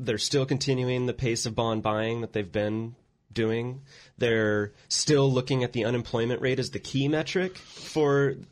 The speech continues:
a change in policy. I think what was clarified was, I, I don't know. We've,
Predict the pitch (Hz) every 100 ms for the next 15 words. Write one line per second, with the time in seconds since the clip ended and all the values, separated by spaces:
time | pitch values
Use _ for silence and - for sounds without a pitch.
0 | 143 127 - 135 139 135 131 120 127 -
1 | 127 131 139 - - - - 135 139 196
2 | 202 165 143 135 151 160 - - 135 135
3 | 131 127 120 120 117 - - - - -
4 | 123 127 117 110 - - - _ _ _
5 | _ _ _ _ _ _ _ _ _ _
6 | _ _ _ - - 214 214 220 202 127
7 | 143 175